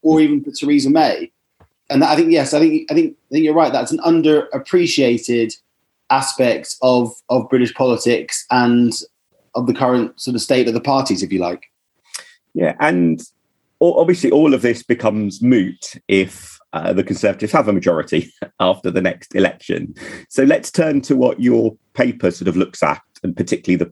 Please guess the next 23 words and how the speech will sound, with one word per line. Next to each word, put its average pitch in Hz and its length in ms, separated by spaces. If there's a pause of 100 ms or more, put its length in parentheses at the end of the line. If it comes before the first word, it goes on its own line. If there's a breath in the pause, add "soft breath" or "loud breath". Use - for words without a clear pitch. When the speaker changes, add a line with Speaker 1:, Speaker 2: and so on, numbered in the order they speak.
Speaker 2:
potential 87 480
role 90 240
of 85 120
tactical - 440
voting. 82 680
Maybe - 220
we 147 100
should - 160
just 131 140
start 110 340
with 101 560
just 113 200
a - 40
quick - 240
summary 101 400
of 90 140
what, 95 340
what 95 220
your 95 100
paper's 90 380
main 92 220
findings 80 580
are. - 260